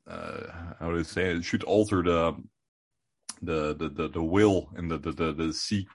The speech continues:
creature chart based on what kind of sea creature you are because of the new prices. But then, uh, it was said, stated that no, this new, this latest figure that, that you see with, with, with the sea creatures, uh, is actually from the thirty dollar,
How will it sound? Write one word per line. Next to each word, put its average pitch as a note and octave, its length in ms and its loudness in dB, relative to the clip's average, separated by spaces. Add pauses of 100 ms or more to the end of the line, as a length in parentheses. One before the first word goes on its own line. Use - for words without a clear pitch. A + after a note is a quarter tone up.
creature G#2 280 -2
chart F2 340 -2 (520)
based E2 200 -2
on E2 60 -4
what E2 120 -8
kind D#2+ 140 -4
of D2+ 80 -10
sea F2 180 -8
creature E2+ 340 -6
you E2 240 0
are E2+ 280 2 (480)
because F#2 280 2
of E2 120 -6
the F2 80 -2
new E2+ 160 0
prices. G#2 440 0
But - 160 -6
then, F#2+ 440 0
uh, D#2+ 420 -4
it E2 100 -6
was E2 160 -4
said, D2+ 180 -4 (120)
stated E2 340 0
that F2 120 -4
no, F#2 400 4 (540)
this F#2 280 -4
new, G2+ 380 6
this E2 240 -6
latest G2+ 300 4
figure G2+ 260 -2
that, D#2+ 220 -4
that E2+ 220 -2
you E2+ 60 -6
see G2 400 -4
with, E2 320 -2
with, E2+ 240 -4
with E2+ 160 -4
the E2 100 -6
sea A#2 200 -2
creatures, - 560 -6 (680)
uh, D#2 240 -2
is D#2 140 -2
actually E2 480 0
from F2 260 0
the E2 120 0
thirty F2+ 420 0
dollar, F2 600 2